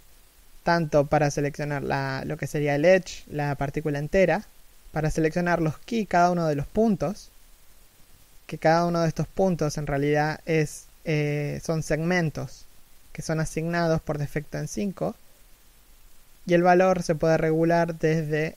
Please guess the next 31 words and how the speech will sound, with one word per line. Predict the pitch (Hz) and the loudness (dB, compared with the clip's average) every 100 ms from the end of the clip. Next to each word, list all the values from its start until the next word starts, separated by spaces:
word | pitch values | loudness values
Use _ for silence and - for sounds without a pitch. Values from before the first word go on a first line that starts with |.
| - | -8
eh, | 147 143 | -6 -4
debajo | 147 151 156 - 160 147 | -2 0 -2 -2 -2 0
de | 139 139 135 135 131 143 | -2 -2 -4 -8 -10 -12
la | 147 | -10
cantidad | 147 147 151 147 147 | -8 -6 -2 0 2
de | 147 | 0
partículas | 143 139 - - 147 - | 0 -6 -8 -6 -6 -4
padres, | - 151 143 147 - - - - - - - - | -2 -2 -4 -8 -14 -20 -20 -20 -20 -20 -20 -12
donde | 143 147 | -6 -4
dice | 143 156 | -4 -6
segments. | - 147 156 135 - - - - - - - - - - - - - - - - - - - - | -6 -6 -6 -10 -14 -18 -18 -20 -20 -20 -20 -20 -20 -20 -20 -20 -20 -20 -20 -20 -20 -20 -20 -8
La | 175 | -2
resolución | 156 - 175 170 240 | 0 2 2 2 0
de | 233 | 2
cada | 180 175 | 4 4
una | 175 160 | 2 -2
de | |
estas | 143 - 131 | -2 -4 -2
partículas | 156 160 180 170 147 | -2 -2 0 0 0
también | 151 175 202 | 0 0 0
se | 165 | -2
puede | - 147 | 0 0
regular | 143 143 147 165 170 160 | 0 0 2 2 2 -2
tanto | 165 160 156 | -2 0 0
para | 143 143 | 0 0
la | 143 | 0
vista | 170 - 151 | -2 -2 -4
como | 151 143 | -4 -4
para | 143 151 | -4 -2
el | 156 | 0
render | 202 190 147 202 | 0 0 0 -4